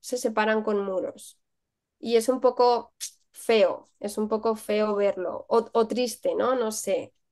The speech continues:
Porque esto tampoco pasa en España, ¿no? Si venís a España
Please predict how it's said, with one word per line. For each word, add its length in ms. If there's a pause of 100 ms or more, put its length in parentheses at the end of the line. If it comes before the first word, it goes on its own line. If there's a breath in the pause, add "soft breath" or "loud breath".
(100)
Porque 240
esto 160
tampoco 360
pasa 260
en 60
España, 600
¿no? 200
Si 140
venís 300
a 40
España 640